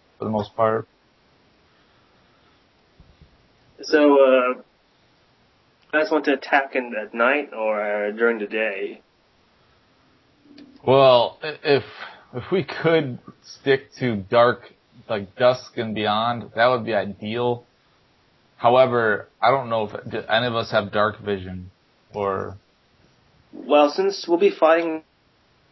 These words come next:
Speaker 2: have, like, some sort of campfire with them, and we can see them from a distance.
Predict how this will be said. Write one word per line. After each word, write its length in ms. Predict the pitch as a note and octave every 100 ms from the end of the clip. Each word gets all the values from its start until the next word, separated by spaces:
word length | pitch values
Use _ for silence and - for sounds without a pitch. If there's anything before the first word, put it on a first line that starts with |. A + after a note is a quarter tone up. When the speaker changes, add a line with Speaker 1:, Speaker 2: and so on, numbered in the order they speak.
| _ _ _ _ _ _ _ _ _ -
Speaker 2:
have, 180 | A#2 A#2
like, 140 | A2+ -
some 80 | -
sort 220 | C3 A2
of 60 | -
campfire 520 | B2+ A#2 - A2 G2
with 180 | A2 G#2+
them, 120 | G2
and 100 | G#2
we 80 | G#2+
can 180 | A#2 -
see 200 | A#2+ A#2
them 140 | G#2+
from 240 | A2+ G#2+ G2+
a 40 |
distance. 600 | - G#2 - G#2 -